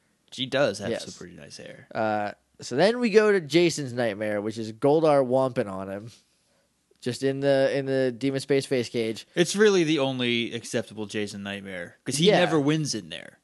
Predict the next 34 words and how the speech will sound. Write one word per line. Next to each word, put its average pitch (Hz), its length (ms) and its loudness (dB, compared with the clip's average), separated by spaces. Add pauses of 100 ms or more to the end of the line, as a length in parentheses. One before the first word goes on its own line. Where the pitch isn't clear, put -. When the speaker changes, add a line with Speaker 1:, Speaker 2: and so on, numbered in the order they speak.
Speaker 2:
No, 156 360 2
no, 156 140 4
he 175 200 4
had 202 180 2
to 160 220 0 (120)
leave, 175 460 2
and 151 260 2
Tommy 185 560 2 (360)
<laughs> - 380 -18
lost 165 500 2
his 180 180 2
powers 160 600 2
because, 156 840 2
and 170 140 0
we 202 80 4
have, 208 120 2
we've 190 160 -4
only 240 160 2
seen 226 100 -2
him 220 160 -4
once 233 300 -2
since. 262 360 0 (360)
This 277 200 2
is 311 140 2
a 277 80 6
good 208 380 4
nightmare 247 340 2
for 214 120 -2
Jason. 214 240 2
This 220 100 -2
gets 165 160 6
Speaker 1:
Yeah. 131 80 4
Speaker 2:
a - 40 -4
pass. 220 480 0